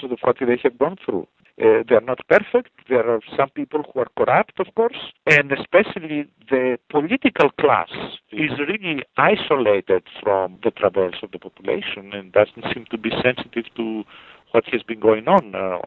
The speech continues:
other things, because they are actually well off. They are pretty insulated what is going on in the rest of the country. If there is anybody to blame among the Greeks is the political class, the two, the politicians of the two main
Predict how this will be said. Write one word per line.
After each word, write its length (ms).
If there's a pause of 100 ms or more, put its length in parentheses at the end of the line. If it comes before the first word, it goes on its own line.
other 240
things, 200
because 340
they 80
are 100
actually 400
well 220
off. 200 (180)
They 80
are 160
pretty 1120 (220)
insulated 760
what 180
is 120 (100)
going 240
on 220
in 100
the 60
rest 220
of 40
the 80
country. 460 (320)
If 140
there 140
is 120
anybody 440
to 60
blame 480 (120)
among 260
the 80
Greeks 380 (200)
is 320 (100)
the 280 (160)
political 540
class, 380 (240)
the 80 (180)
two, 340 (160)
the 80
politicians 720
of 140
the 100 (140)
two 80
main 320